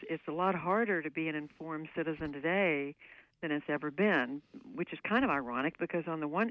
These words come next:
we have, we have all these sources of information. We can go straight to the original source. We can read Supreme Court opinions, uh, on our handheld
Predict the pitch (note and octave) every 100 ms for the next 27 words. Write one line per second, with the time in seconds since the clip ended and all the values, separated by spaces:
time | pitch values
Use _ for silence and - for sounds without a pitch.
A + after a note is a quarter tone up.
0 | D#3+ F3+ G3+ A3 - - - - G3+ F3+
1 | F#3+ G#3 F#3+ E3+ - - G3 C4+ G#3 E3+
2 | D#3 D3 C#3+ C#3 C3+ C#3+ D#3 D#3 D3 C#3
3 | C#3 C#3 - - D3+ F#3 - F3+ C#3+ C#3
4 | C3+ - - - - - D#3 C#3+ G3 G3
5 | F#3 E3 D#3 - F3 F3 - C#3 C3+ C3
6 | F3 E3+ - - - E3 E3 - D#3+ D#3+
7 | C#3 - F#3 F3+ F3+ F3 - - - -
8 | - - - D3+ C3+ - D#3 D#3+ D3+ D3+
9 | C3+ - _ D#3 E3+ F3 E3+ E3 F3+ E3
10 | D#3